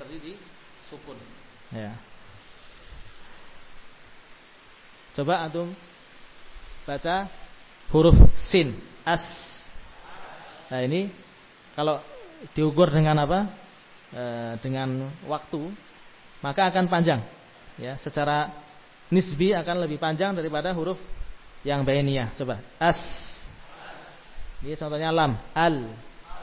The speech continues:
As, al. Kalau huruf hamzah langsung ba. Nah, berhenti. As, coba.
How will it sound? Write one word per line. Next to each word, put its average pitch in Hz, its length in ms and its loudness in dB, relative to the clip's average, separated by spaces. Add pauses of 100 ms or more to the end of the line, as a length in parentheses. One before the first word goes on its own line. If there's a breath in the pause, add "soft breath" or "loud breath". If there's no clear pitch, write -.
(920)
As, 160 180 -4 (1400)
al. 151 320 0 (1200)
Kalau 135 240 -6 (560)
huruf 139 160 -12
hamzah 185 400 -2 (480)
langsung 165 320 2 (320)
ba. 160 220 2 (1080)
Nah, 107 240 -8
berhenti. 107 380 -2 (560)
As, 170 240 2 (320)
coba. 143 240 0